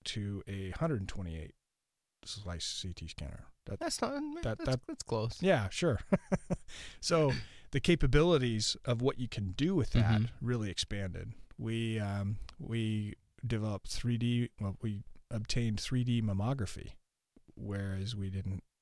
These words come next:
Speaker 1: have that until we were getting ready to move.
Speaker 2: Right.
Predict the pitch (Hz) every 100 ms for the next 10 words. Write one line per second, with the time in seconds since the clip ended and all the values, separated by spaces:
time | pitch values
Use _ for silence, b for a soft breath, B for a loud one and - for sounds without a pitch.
0 | _ - - 95 95 95 - 101 - 95
1 | 95 95 95 - 98 90 92 135 120 64
2 | 104 107